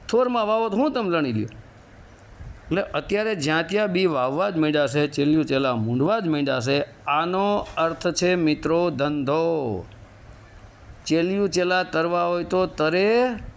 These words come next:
નકર થયું પડે ઊંડા કૂવામાં પણ એને પૈસા મળે છે, હે? એ ધનના ભૂખા છે, ભાવના ભૂખા નથી. સાચો સંત ભાવ પ્રેમનો ભૂખો હોય, ધનનો ભૂખ્યો નથી હોતો.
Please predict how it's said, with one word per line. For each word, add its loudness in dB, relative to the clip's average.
નકર 0
થયું 2
પડે -2
ઊંડા 0
કૂવામાં 0
પણ -2
એને 2
પૈસા 0
મળે 0
છે, -6
હે? 0
એ 2
ધનના 2
ભૂખા 2
છે, 0
ભાવના -4
ભૂખા 0
નથી. 0
સાચો 0
સંત -2
ભાવ -2
પ્રેમનો -2
ભૂખો -2
હોય, 2
ધનનો 2
ભૂખ્યો -2
નથી -2
હોતો. -6